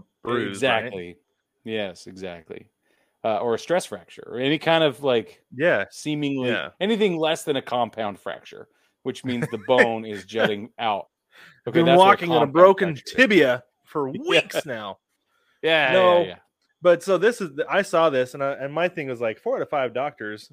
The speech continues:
Speaker 1: suggest that it's a bone bruise. You know,
Speaker 2: <laughs>
Speaker 1: that was like
Speaker 2: Yeah.
Speaker 1: the first thing, 'cause it's literally what he said. What they said was four out of five doctors, and I was kinda like,
Speaker 2: Right.
Speaker 1: "Okay, who was this fifth doctor?" 'Cause I don't think it's, it's specified. Like, was it a close friend? Was it his
Speaker 2: <laughs>
Speaker 1: personal doctor?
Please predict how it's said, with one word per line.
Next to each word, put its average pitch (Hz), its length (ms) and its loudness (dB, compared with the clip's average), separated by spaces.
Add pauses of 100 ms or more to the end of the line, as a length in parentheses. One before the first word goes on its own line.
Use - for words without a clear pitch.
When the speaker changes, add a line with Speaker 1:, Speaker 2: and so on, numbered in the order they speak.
(140)
Speaker 1:
suggest 117 560 -10
that 110 100 -12
it's 117 160 -12
a 135 60 -16
bone 156 320 -12
bruise. 98 320 -12 (420)
You 127 80 -8
know, 120 240 -6 (240)
Speaker 2:
<laughs> - 640 -20
Speaker 1:
that 151 120 0
was 147 140 2
like 131 100 2
Speaker 2:
Yeah. - 20 -16
Speaker 1:
the 127 80 -2
first 135 280 -4
thing, 104 300 -10
'cause 131 180 -4
it's 135 200 -6
literally 170 480 4
what 131 160 -2
he 131 100 -10
said. - 180 -10
What 120 140 -6
they 120 140 -8
said 113 180 -8
was 101 100 -14
four 120 200 -8
out 117 60 -6
of 110 60 -8
five 107 200 -6
doctors, 101 360 -8 (300)
and 139 100 -4
I 147 40 2
was 147 100 -4
kinda 160 160 -2
like, 127 180 -4
Speaker 2:
Right. 113 120 -10
Speaker 1:
"Okay, 156 80 -2
who 156 100 -4
was 202 160 -6
this 151 160 -8
fifth - 240 -4
doctor?" 165 320 -4
'Cause 120 140 -8
I 143 40 -2
don't 139 120 -8
think 117 140 -14
it's, - 220 -20
it's 113 220 -12
specified. 135 480 -6
Like, 107 200 -8 (260)
was 110 180 -10
it 104 60 -14
a - 20 -20
close - 280 -10
friend? 113 520 -10
Was 113 240 -6
it 101 80 -12
his 110 120 -10 (120)
Speaker 2:
<laughs> 180 300 -4
Speaker 1:
personal - 80 -8
doctor? 226 240 -2